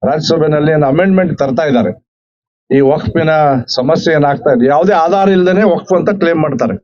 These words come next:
ಯಾ-, ಆ ರೀತಿಯ ಒಂದು ಅಮೆಂಡ್ಮೆಂಟ್ ಏನ್ ಬರ್ತಾ ಇದೆ,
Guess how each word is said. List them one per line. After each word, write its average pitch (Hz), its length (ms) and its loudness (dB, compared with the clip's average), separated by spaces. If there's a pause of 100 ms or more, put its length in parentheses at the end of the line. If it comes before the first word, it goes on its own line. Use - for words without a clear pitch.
(640)
ಯಾ-, 143 300 0
ಆ 139 180 -2
ರೀತಿಯ 180 360 0
ಒಂದು 170 320 2
ಅಮೆಂಡ್ಮೆಂಟ್ 165 480 0
ಏನ್ 143 180 2
ಬರ್ತಾ 131 340 0
ಇದೆ, 117 120 0